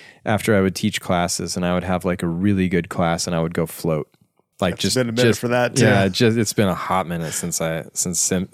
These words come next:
Speaker 1: I've been in a sensory deprivation tank, but I do plan on getting back to it. But I,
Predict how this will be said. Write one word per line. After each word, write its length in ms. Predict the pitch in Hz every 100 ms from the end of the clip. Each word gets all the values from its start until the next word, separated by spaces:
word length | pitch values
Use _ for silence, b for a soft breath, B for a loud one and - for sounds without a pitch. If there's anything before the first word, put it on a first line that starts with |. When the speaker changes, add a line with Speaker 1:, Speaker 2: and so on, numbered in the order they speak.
| - -
Speaker 1:
I've 200 | 82 87
been 120 | 90
in 120 | 85 80
a 60 |
sensory 440 | - 98 80 80 82
deprivation 640 | 85 - 80 80 - 87
tank, 300 | 85 80 -
but 180 | 87 82 B B B B B
I 60 | 101
do 120 | 113
plan 260 | 110 107 92
on 120 | 95
getting 240 | 92 92
back 220 | 90 101 98
to 160 | 98
it. 80 | 87
But 80 | 101
I, 160 | 107